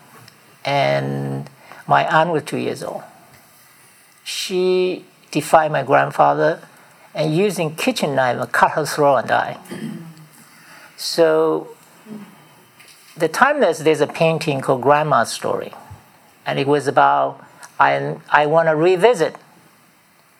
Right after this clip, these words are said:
the story of my grandmother, why she's so beautiful, so well educated, at that age have two children,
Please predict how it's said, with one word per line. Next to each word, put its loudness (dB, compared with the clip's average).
the -2
story 2
of 2
my 0
grandmother, 0
why 4
she's -6
so 0
beautiful, 2
so -2
well 2
educated, 0
at 2
that 6
age 0
have 0
two -2
children, 0